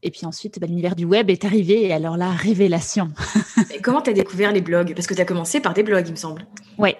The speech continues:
Speaker 1: j'ai commencé par, euh, j'ai commencé par des blogs. Euh,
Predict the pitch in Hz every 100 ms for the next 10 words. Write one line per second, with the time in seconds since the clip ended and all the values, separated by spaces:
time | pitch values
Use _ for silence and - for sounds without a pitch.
0 | - - 196 214 214 214 247 180 165 165
1 | 160 156 156 175 175 170 226 214 165 165
2 | 156 165 147 175 220 262 285 - - -
3 | - - 196 196 190 185